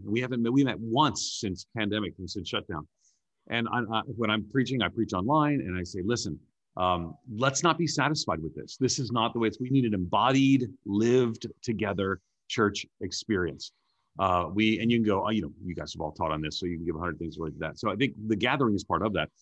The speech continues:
So here's where it gets a little trickier. Uh, what about the ordinances? What about the Lord's Supper and baptism? I don't know if you use the word ordinances or sacraments. In my term, in my world, it's ordinances. So what about the ordinances?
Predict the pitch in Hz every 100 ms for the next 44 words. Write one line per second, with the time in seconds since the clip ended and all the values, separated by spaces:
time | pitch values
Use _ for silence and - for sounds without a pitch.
0 | _ _ _ _ - - 139 202 151 151
1 | 123 101 107 - 143 101 69 - _ _
2 | - 107 123 135 127 110 107 98 92 113
3 | 101 85 - - 107 95 90 85 87 82
4 | 90 80 87 80 82 85 78 78 78 80
5 | 90 80 85 82 78 82 76 78 78 80
6 | 78 78 85 76 76 87 78 78 76 87
7 | 85 80 85 80 - 87 85 80 78 78
8 | 85 80 78 73 - _ _ _ _ -
9 | 107 107 117 104 98 95 95 110 92 85
10 | - 64